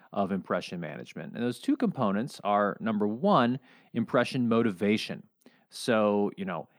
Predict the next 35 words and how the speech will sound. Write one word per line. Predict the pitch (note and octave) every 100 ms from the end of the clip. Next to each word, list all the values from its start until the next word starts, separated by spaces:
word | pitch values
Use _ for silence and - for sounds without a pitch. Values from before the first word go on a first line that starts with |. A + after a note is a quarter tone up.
| _
how, | - B2 B2+ B2+ B2+ A#2+ - -
um, | G#2+ G2+ G2+ G2+ - -
what | - A#2 C#3+
are |
your, | C#3+ C#3 A#2 -
what | F#2+ C3
are |
your | D3
motivations | C#3 C3 A#2 B2 C3+ B2
for | - B2
even | A#2 A#2
trying | C#3 E3
to | B2
manage | F#2 F#2+ F2+ -
your | E2+
impression? | D#2+ D#2+ - F#2+
What's | C3+ -
the | C3
goal | G2 G#2+ A#2 B2+ A2 F2
relevance? | G2+ F#2+ F2 D#2 -
What | B2+
are | D3
you |
trying | - C#3+
to |
get | G#2+ A2+
out | G2 G2+
of, | G2 E2 _ _ -
uh, | F#2+
uh, | - F#2 F2
you | F#2+
know, | F2+
managing | F#2 F#2+ F2+ F#2
your | E2+ E2 E2+ -
impressions? | D#2+ - D#2+ - - -